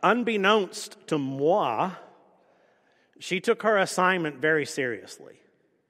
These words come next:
I heard about this or learned of this, you know, after the fact.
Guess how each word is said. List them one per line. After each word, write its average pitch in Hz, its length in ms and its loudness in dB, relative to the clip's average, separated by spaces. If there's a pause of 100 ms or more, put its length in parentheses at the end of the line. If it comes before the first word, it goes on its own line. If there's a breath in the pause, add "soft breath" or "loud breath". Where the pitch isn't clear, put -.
(680 soft breath)
I 180 220 4
heard 233 280 6
about 190 300 6
this 175 280 -4
or 165 140 0
learned 170 400 2
of 135 140 -2
this, 139 500 -6
you 135 100 -10
know, 123 120 -8
after 147 440 -2
the 156 120 -6
fact. 165 380 0